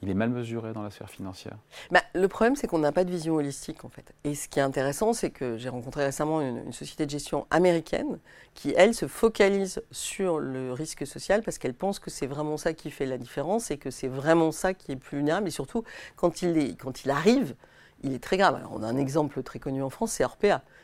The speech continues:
Speaker 2: qui a quand même perdu plus de quatre-vingt-dix pour cent de sa
Speaker 1: Oui.
Speaker 2: valeur. Et en fait, ce qu'il faut avoir en tête, et c'est ça qui est intéressant
Speaker 1: Les
Speaker 2: dans
Speaker 1: maisons de retraite, évidemment, Orpea.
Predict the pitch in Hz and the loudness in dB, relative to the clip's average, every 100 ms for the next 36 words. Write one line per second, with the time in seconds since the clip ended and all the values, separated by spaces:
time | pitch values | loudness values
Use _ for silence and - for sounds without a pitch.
0 | - - - 131 - 127 147 - 135 156 | -18 -14 -10 -8 -6 -6 -6 -8 -2 -2
1 | - 147 151 143 143 - 151 147 131 143 | 0 -2 -2 -4 -6 -2 -2 -2 -2 2
2 | 202 277 - - - - - 147 - 131 | 2 0 -4 -18 -18 -18 -6 -4 -2 -2
3 | 131 240 240 - - 165 - 170 160 151 | 6 8 8 4 -12 -8 2 4 4 2
4 | 160 247 233 - 160 - 185 - 156 165 | 4 2 2 -2 -4 2 2 4 2 2
5 | 156 - 170 160 110 110 101 101 90 87 | 0 0 2 4 6 4 4 0 -4 -4
6 | 87 87 82 - - | -6 -6 -8 -12 -18